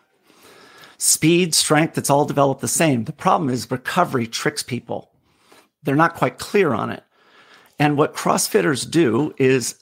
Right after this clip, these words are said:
they sit around, if they do interval work, like, take wall balls and you're doing a hundred fifty wall balls, you know what they do?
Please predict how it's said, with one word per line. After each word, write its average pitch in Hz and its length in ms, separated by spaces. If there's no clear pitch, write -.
they 143 200
sit 180 260
around, 139 600
if 131 160
they 127 120
do 123 200
interval 131 360
work, 110 440
like, - 220
take 156 220
wall 131 180
balls 117 400
and 135 100
you're 127 120
doing 135 180
a - 20
hundred 127 240
fifty 123 240
wall 151 220
balls, 117 240
you 123 60
know 147 100
what 156 120
they 160 100
do? 175 280